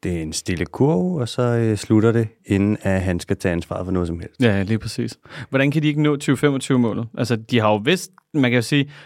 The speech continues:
Speaker 2: det der er med et mål, ikke, det er, at det er forud, så du ved jo, hvornår <laughs> du ligesom
Speaker 1: Må jeg stille et spørgsmål?
Speaker 2: lander derhen.
Speaker 1: Modspørgsmål?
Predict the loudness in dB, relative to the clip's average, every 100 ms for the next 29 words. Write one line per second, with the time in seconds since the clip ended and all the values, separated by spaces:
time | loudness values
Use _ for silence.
0 | -4 0 0 0 0 2 2 2 2 2
1 | 2 2 2 2 2 2 0 0 0 2
2 | 4 2 0 -4 _ -6 0 0 0 _
3 | _ _ _ _ _ _ -20 -14 -4 0
4 | 2 2 2 2 2 0 -2 -6 -14 -20
5 | _ -8 0 2 2 2 0 -2 -8 -12
6 | 0 2 2 0 0 0 -2 -4 -2 0
7 | 0 2 0 0 0 0 0 -2